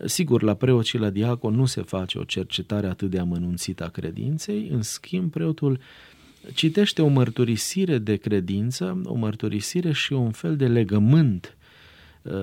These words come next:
în fața comunității, prin care, uh, sigur, face câteva precizări legate de viitoarea sa slujire pastorală, de faptul că va sta în parohie, de faptul că va face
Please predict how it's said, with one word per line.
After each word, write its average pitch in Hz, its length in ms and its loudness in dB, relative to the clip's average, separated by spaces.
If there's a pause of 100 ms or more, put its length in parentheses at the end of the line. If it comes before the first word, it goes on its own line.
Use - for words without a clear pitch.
(120)
în 107 140 0
fața 131 400 0
comunității, 104 920 -4
prin 123 320 -4
care, 101 600 -4 (640)
uh, 69 500 -10
sigur, 107 720 -4 (500)
face 131 680 -2 (240)
câteva 110 720 0
precizări 123 720 -2
legate 98 520 -4
de 90 340 -8 (100)
viitoarea 107 580 -2
sa - 180 -8
slujire 110 540 -4
pastorală, 117 800 -8
de - 80 -12
faptul - 420 -8
că - 120 -14
va 90 140 -10
sta - 220 -10
în 98 120 -10
parohie, 131 560 -6
de 104 100 -6
faptul 104 380 -10
că - 100 -16
va 101 140 -8
face 104 400 -6